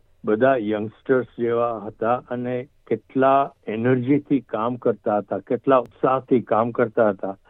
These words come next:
એ જોઈને હું તો quite સરપ્રાઇઝ થઈ ગયો. મને તો ત્યાં આવીને, I, I was very en-, very energized અને એકદમ ઇન્સ્પાયર થઈ ગયો કે આપણું ગુજરાત અહીં ગ-, અહીં પણ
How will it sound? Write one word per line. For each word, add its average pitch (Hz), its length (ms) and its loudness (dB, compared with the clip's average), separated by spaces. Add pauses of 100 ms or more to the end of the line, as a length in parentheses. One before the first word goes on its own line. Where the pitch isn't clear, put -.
(380)
એ 117 80 0
જોઈને 120 300 4
હું 113 200 0
તો 113 260 0
quite 117 140 6 (120)
સરપ્રાઇઝ 98 360 -2 (100)
થઈ 95 120 0
ગયો. 85 360 -6 (520)
મને 107 240 2
તો 120 160 2
ત્યાં 117 300 2
આવીને, 110 760 2 (340)
I, 110 340 4
I - 20 4
was 127 160 4
very 127 280 4
en-, 113 500 -4
very 156 300 2
energized 107 800 0
અને 113 480 -2
એકદમ 131 340 2
ઇન્સ્પાયર 123 520 0
થઈ 110 240 -2
ગયો 98 340 0
કે 101 380 -2 (460)
આપણું 107 320 0
ગુજરાત 110 520 6
અહીં 113 400 -2
ગ-, 113 100 0
અહીં 113 420 0
પણ 110 420 -2